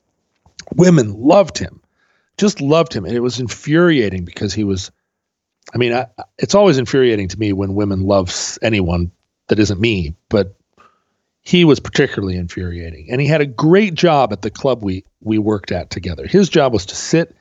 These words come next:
at the door and take people's tickets. And it's a incredibly powerful job in a,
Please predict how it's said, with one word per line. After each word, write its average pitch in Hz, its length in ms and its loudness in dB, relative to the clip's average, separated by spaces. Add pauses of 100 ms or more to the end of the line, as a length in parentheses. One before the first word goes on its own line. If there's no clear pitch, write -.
(440)
at 135 160 -4
the - 80 0
door 92 580 -2 (400)
and 95 220 -6
take - 300 -4
people's - 400 -10
tickets. - 760 -16 (1500)
And 135 140 0
it's 147 160 -2
a 143 280 4 (380)
incredibly 180 500 2
powerful 190 460 0
job 180 360 -2
in 113 140 -2
a, 101 100 -4